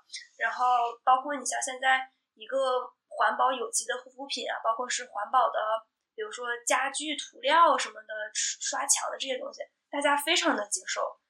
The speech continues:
因为这些东西就是很直观的，这个东西环保对自然好，对你好，你俩是深度绑定的。但是其他很多东西就是这个线儿太远了，比如说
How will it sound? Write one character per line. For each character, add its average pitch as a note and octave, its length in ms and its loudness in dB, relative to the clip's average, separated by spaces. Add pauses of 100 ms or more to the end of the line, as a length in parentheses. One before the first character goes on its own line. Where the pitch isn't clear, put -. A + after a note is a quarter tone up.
因 C#4+ 120 -6
为 D#4 80 0
这 D#4+ 140 0
些 D#4 100 0
东 C#4+ 140 0
西 C#4+ 100 -6
就 C#4+ 80 -8
是 C#4+ 120 -8
很 G#3 260 -6
直 - 160 -6
观 B3+ 300 0
的， - 260 0 (420)
这 D#4 140 2
个 C#4+ 80 4
东 C#4 100 2
西 C#4+ 180 2
环 G#3 280 0
保 B3+ 80 8 (1040)
对 B3 340 0
自 - 120 0
然 G#3+ 160 4
好， G#3+ 120 0 (480)
对 B3+ 140 -2
你 G#3+ 120 -6
好， - 180 -4 (180)
你 G#3+ 80 -6
俩 A3+ 160 2
是 - 120 -4
深 A#3+ 280 0
度 B3+ 100 -14
绑 - 240 0
定 A3+ 160 -18
的。 - 80 -16 (280)
但 C4+ 120 -2
是 C#4 40 -2
其 C#4 160 2
他 C4+ 160 6
很 B3 160 -2
多 G#3 140 -8
东 G#3+ 160 -8
西 - 120 -6
就 A3 120 -16
是 A3+ 100 -8
这 A3+ 140 -10
个 A3 100 -6
线 A#3+ 220 4
儿 A3+ 100 0
太 - 160 -6
远 A3+ 160 -4
了， - 380 -8
比 - 40 -20
如 G3 140 -20
说 G#3 400 -8